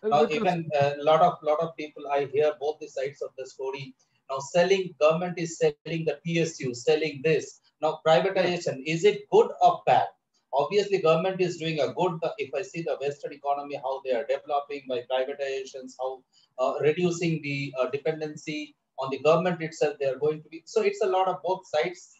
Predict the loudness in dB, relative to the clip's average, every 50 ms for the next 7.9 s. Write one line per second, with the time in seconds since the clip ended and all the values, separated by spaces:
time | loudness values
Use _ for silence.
0 | _ _ _ -6 -6 -6 -4 -2 0 -2 0 -2 -6 -8 -2 0 0 0 0 0
1 | -4 -8 -8 -12 _ _ _ _ _ _ _ _ _ 6 6 6 6 4 0 -6
2 | -4 -2 -2 0 2 4 4 4 4 4 4 4 4 2 0 0 0 0 0 0
3 | -2 -4 -6 -6 -6 -4 -4 -2 -2 -2 -4 -6 -8 _ _ _ _ _ _ _
4 | 0 2 4 4 2 0 -4 -4 -4 -4 -4 -2 -2 -2 0 0 -2 -4 -6 -4
5 | 0 0 2 2 0 2 2 4 4 4 6 4 4 4 4 2 2 2 2 2
6 | 2 2 2 4 4 4 4 0 -2 -2 -2 0 0 0 -2 -2 -4 -4 -4 -6
7 | -6 -6 -6 -8 -6 -6 -6 -6 -6 -6 -6 -4 -4 -4 -4 -6 -10